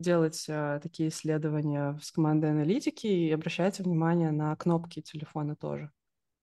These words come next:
Это отдельная категория, это тоже стоит отслеживать.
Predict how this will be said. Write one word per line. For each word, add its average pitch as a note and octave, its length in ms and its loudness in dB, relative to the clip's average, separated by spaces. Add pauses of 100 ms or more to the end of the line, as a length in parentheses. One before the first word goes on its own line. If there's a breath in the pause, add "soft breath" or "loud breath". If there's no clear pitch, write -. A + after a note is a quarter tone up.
(540)
Это E3+ 160 -4
отдельная E3 400 4
категория, F#3+ 580 0
это E3+ 160 -4
тоже E3+ 240 -2
стоит D#3+ 360 -6
отслеживать. D#3+ 600 -12